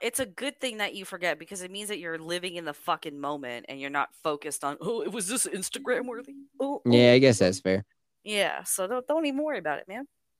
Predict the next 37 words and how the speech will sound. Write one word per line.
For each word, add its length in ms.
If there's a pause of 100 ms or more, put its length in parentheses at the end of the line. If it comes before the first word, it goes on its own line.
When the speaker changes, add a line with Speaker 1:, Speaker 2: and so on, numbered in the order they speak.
(120)
Speaker 2:
So 140
that 120
was 140
Speaker 1:
Yeah. 80
Speaker 2:
fucking 240
hilarious. 500
And 160
then 120
I 80
did 180
notice 300
that 100
he, 300
like, 280
was 140
talking 400
to 160
a 80
player 380
and 180
smacked 420
him 100
on 120
the 80
ass 340
as 120
he 80
left, 320
and 100
I 100
was 140
like, 180
"Yo, 240
sister, 480 (120)
hey, 260 (560)
does 160
he, 160